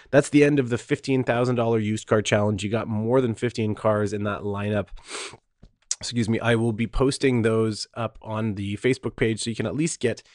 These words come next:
a picture and a link. It'll all be in one nice and tidy photo album for you to check out. If you have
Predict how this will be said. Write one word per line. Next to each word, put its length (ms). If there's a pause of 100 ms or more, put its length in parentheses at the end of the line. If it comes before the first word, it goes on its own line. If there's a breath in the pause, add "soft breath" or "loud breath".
(280 soft breath)
a 280
picture 420
and 220
a 60
link. 560
It'll 200
all 160
be 260
in 300
one 380 (280 soft breath)
nice 220
and 180
tidy 460
photo 400
album 400
for 140
you 100
to 80
check 340
out. 300 (540 soft breath)
If 100
you 120
have 220